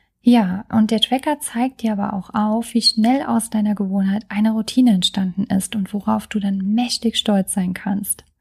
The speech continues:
Und zuletzt möchte ich auch noch die Frage, ähm, auf die Frage eingehen,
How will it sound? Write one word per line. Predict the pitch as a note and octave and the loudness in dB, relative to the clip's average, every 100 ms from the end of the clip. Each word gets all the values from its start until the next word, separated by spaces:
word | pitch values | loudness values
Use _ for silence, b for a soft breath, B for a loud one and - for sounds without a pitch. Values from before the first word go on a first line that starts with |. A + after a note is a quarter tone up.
| B B B B B B B | B B B B B B B
Und | A#3+ A#3+ A#3+ | 4 4 4
zuletzt | - A3+ C4 D4 - | 2 2 2 0 0
möchte | A#3 A#3+ - | 0 0 0
ich | A#3+ - | -4 -2
auch | G#3 | 0
noch | G#3+ | 0
die | G#3 A3+ | 0 -4
Frage, | - - G3+ G#3+ G#3+ G#3+ G#3+ - | -4 -4 -4 -2 0 0 -2 -2
ähm, | G#3+ G3+ G3+ G3+ - _ - - - | -2 0 -2 -4 -10 _ -18 -18 -12
auf | G3 | -8
die | - | -4
Frage | G#3 - G3+ A3+ A3+ | -4 0 0 0 0
eingehen, | G3+ G#3 G3+ G#3 G3+ | 0 2 2 2 0